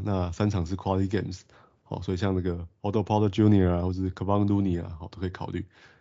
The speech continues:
对，不过要特别注意啊，Otto Porter 他跟 Kevon Looney 他们下周是有，有两个 back to back 啊，好像，像 Otto Porter Junior 常常 back to back 会休息啊，哦，所以要特别注意他出赛的状况。对，那再来多伦多暴龙也是啊，虽然他们 <laughs> 总管没办法来，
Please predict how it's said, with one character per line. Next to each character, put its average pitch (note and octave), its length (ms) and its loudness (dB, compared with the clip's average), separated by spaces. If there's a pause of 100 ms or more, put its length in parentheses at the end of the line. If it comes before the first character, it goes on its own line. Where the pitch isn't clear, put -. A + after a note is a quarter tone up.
(100)
对， - 120 -10
不 - 20 -8
过 A#2 120 6
要 C3 60 8
特 C#3 100 8
别 A2 100 10
注 A#2 180 6
意 G#2+ 140 2
啊， F2 100 2
Otto G#2+ 200 2
Porter G#2+ 280 2
他 G2 140 0 (100)
跟 G#2+ 140 -6
Kevon G2 220 -4
Looney F#2+ 280 -2
他 A2+ 140 -4
们 G2 300 -2 (340)
下 A#2 240 0
周 G#2+ 180 4
是 A2 140 0
有， F2+ 180 4
有 G2 100 -4
两 F#2 140 2
个 F2+ 80 0
back F#2+ 160 2
to - 80 -8
back F2+ 240 2
啊， E2+ 80 -6
好 F#2 120 -4
像， G2+ 300 -2 (440)
像 G#2+ 180 -4 (120)
Otto G#2 220 -2
Porter G#2 140 6
Junior G2+ 220 6
常 F#2 120 2
常 F#2 100 4
back G2 120 2
to G2 80 0
back F#2+ 80 6
会 F#2+ 80 6
休 F2+ 200 2
息 - 240 -4
啊， F#2 140 -12
哦， F2 120 -8
所 F#2+ 100 -4
以 F#2 40 -2
要 F2+ 60 -2
特 G2+ 100 0
别 F#2 120 4
注 G2+ 160 2
意 F#2+ 60 2
他 F2+ 160 2
出 F2 220 -6
赛 F#2 120 -2
的 E2+ 100 -4
状 F2+ 180 -4
况。 - 200 -12 (140)
对， - 180 -6
那 A2 100 0
再 A2+ 200 8
来 G2+ 60 4
多 C3+ 220 6
伦 B2+ 60 12
多 C3+ 80 12
暴 C3 180 8
龙 G2 140 6
也 F#2+ 60 2
是 A2 180 -2
啊， F2+ 180 0
虽 A2+ 100 -2
然 A2 80 2
他 A2 60 4
们 G2+ 280 2 (320)
<laughs> - 320 -18
总 A2+ 160 -2
管 A2 140 4
没 G2 100 0
办 G#2+ 160 4
法 F2+ 100 -2
来， - 120 -8